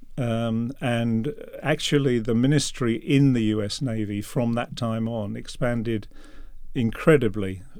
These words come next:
uh, fast. By the, by the end of the world, the Second World War, ten years later, there were men who'd come to Christ through that chain of sailors,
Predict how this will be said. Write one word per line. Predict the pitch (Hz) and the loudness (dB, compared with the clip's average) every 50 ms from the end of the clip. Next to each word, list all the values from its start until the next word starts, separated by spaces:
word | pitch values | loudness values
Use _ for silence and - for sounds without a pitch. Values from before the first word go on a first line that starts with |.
| - - | -10 -4
uh, | 156 117 110 | -2 -2 -2
fast. | 110 - - 123 113 107 98 90 - - | -2 0 0 0 2 0 0 -4 -4 -2
By | 123 120 | -2 0
the, | 120 123 | 0 -2
by | 113 - 131 120 | 0 2 2 2
the | 113 123 123 - - | 2 0 -2 -2 2
end | 143 139 143 147 143 | 4 4 4 6 4
of | 143 117 117 | 4 2 2
the | 127 120 | 0 0
world, | 120 123 120 117 123 143 - | 0 0 0 0 -2 -4 -4
the | 131 131 | -6 -6
Second | 113 - 127 - 127 120 120 | -2 -2 -2 -2 -2 -2 -2
World | 123 113 113 110 | -2 -2 -2 0
War, | 113 113 110 107 | 0 0 0 0
ten | 107 - 120 113 113 113 | 0 0 0 2 2 2
years | 110 110 110 110 | 0 -2 -2 -4
later, | 113 110 107 104 - 113 110 - - - - - - - - - - - - | -6 -8 -8 -8 -8 -12 -12 -12 -16 -20 -20 -20 -20 -20 -20 -18 -16 -16 -4
there | - - 117 110 | 0 4 4 6
were | 110 110 113 113 113 113 113 113 110 110 110 | 6 6 4 4 4 4 4 2 2 0 -2
men | 151 143 120 117 120 120 123 117 117 104 | -2 0 2 2 2 2 2 2 2 2
who'd | 123 117 - | 0 -2 -2
come | - - 123 117 113 | -2 -2 -2 -2 -2
to | - 113 | -4 -6
Christ | - - 123 110 107 110 110 - - - | -4 0 2 2 2 2 0 -4 -8 -10
through | - - 139 120 117 | -2 0 2 2 2
that | 117 110 - - - | 0 -2 -4 -8 -8
chain | - - - 151 131 127 120 107 101 95 95 113 113 - - - - - - - - - - - - - | -8 0 2 4 4 4 4 2 0 0 -2 -2 -4 -6 -12 -18 -20 -20 -18 -20 -20 -20 -20 -16 -4 0
of | 123 107 90 - | 0 0 0 -2
sailors, | - - 117 110 110 104 95 90 95 104 110 - - | -2 2 4 4 4 2 0 -4 -6 -8 -10 -12 -14